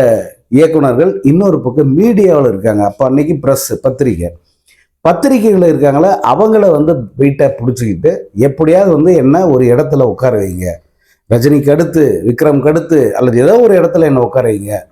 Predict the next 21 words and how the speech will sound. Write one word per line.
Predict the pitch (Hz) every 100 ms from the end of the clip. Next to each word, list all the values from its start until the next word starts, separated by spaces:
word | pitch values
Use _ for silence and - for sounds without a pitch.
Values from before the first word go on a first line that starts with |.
| _
அப்படின்னு | 104 110 127
சொல்லிட்டு | 117 107 135 165 - - _ _ _ _ -
ஒவ்வொரு | 147 165 233 226 185
முறையும் | 147 139 156 160
அவர்களை | 120 131 131 123
சிறப்பா | 117 - 131 135 135 101
கவனிச்சு, | 113 120 120 - 120 123 - _ _
தங்க | 120 139
காசுகள் | - 120 - 104 104
கொடுத்து, | 95 104 90 113 95
பிரியாணி | 120 143 131 110
போட்டு, | 87 95 95 110 - _ _ -
என்ன | 113 131 214
முடியுமோ | 196 151 139 170 131
அவ்வளோலாம் | 117 127 131
செஞ்சு, | 131 127 139 185
தன்னை | 147 139 156 139
ஒரு | 131 170
ஆளா | 135 131 139
நிலைநிறுத்திக்க | 120 123 139 123 107 - 117 165
போற | 131 139 139